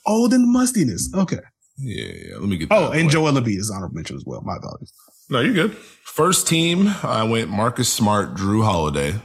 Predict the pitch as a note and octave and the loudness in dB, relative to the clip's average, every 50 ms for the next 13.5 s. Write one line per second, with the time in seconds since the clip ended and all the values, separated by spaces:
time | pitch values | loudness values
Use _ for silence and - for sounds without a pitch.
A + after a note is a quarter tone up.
0 | - _ _ _ _ _ _ _ - - - G2+ G#2 D#3 - - - - - - | -12 _ _ _ _ _ _ _ -6 -2 -2 -2 -2 -2 -4 -4 -4 -4 -6 -8
1 | _ - C#2+ D2 D2+ D2+ D#2 D2+ D#2 D#2 D#2 D2+ - - - F2 F2 F#2 G2 G2+ | _ -6 -4 -2 -2 -2 -2 -2 -4 -4 -4 -4 -6 -6 -4 -2 -2 0 0 0
2 | G2+ G2+ G2 F2+ F2+ G2 G2 G2 G2+ G#2 A2 A2 A#2 C3 C3+ - - - - - | 0 0 0 0 0 0 0 0 0 0 0 0 -2 -2 -4 -10 -16 -10 -4 -2
3 | A#2+ A2+ A2+ A#2 G#2+ - - A#2+ A#2 A#2+ B2+ C3+ D3 D#3 D#3+ E3 - - - - | -2 0 0 0 -2 0 0 0 2 2 2 2 0 0 -2 -6 -12 -18 -20 -20
4 | _ _ _ _ _ _ _ _ _ _ _ - - - - _ - - A2+ G#2 | _ _ _ _ _ _ _ _ _ _ _ -12 -12 -12 -12 _ -4 -2 -2 -2
5 | E2+ - - - G2 F2 E2 D#2+ D#2+ D2+ - - G2+ F#2+ F2+ F2 - F2+ D#2+ D#2+ | -4 -4 -4 -2 -2 0 0 0 0 0 0 0 0 0 0 0 -2 -2 -2 0
6 | F2 F2+ F2 F2 F2+ F#2 G2+ F#2+ G2 G#2+ B2+ C#3 B2 E2+ E2 E2 C#2 D#2 F#2+ F#2 | 0 0 0 0 -2 -2 -2 0 0 0 -2 -2 -2 -4 -4 -4 -4 -4 -2 -2
7 | F2 E2+ E2 E2+ F2 F2 - - D#2+ D2 - F#2 F#2 G2 G#2 A2+ A#2+ A#2 - F#2+ | -2 -2 -2 -2 -2 -2 -4 -4 -6 -4 -2 -2 0 0 2 0 0 0 0 0
8 | G2 A2+ A#2+ - - C3 C#3 C#3 C#3 C#3+ - - D3+ D3+ D3+ D#3+ E3+ F#3+ G3+ - | 0 0 0 0 0 0 0 0 -2 -4 -2 0 0 2 2 2 0 0 -2 -4
9 | - - _ _ - _ - A#2+ A#2 F#2+ G#2 - - B2 A#2+ A#2+ A#2+ A#2 A#2 A#2 | -10 -20 _ _ -8 _ -2 -2 -2 -2 -2 -4 -2 -2 0 2 2 2 2 2
10 | A#2+ A#2+ G#2 G#2+ A2 A#2+ A#2+ A2 A2 A#2+ A#2 - C3 A#2 A2 - F#2+ E2+ D#2+ D#2+ | 2 0 0 0 0 0 0 0 0 -2 0 0 0 0 0 0 0 -2 -2 -2
11 | - - - - E2 E2 F2+ E2+ E2 F2 G2+ F2+ C#2 - - - - - - - | -6 -8 -6 -4 -4 -2 -2 -2 -2 0 0 -2 -2 -4 -8 -14 -18 -18 -18 -18
12 | - - - - - G#2+ G#2 G2 G2 G2+ - - - - F#3 F#3 G3+ F#3+ E3+ C#3 | -18 -18 -14 0 2 2 4 4 2 0 0 0 0 0 0 0 0 0 0 -2
13 | F#2+ - - A2+ G2+ F2 E2+ E2+ F#2+ A#2+ | 0 0 0 0 0 0 -2 -2 -2 -4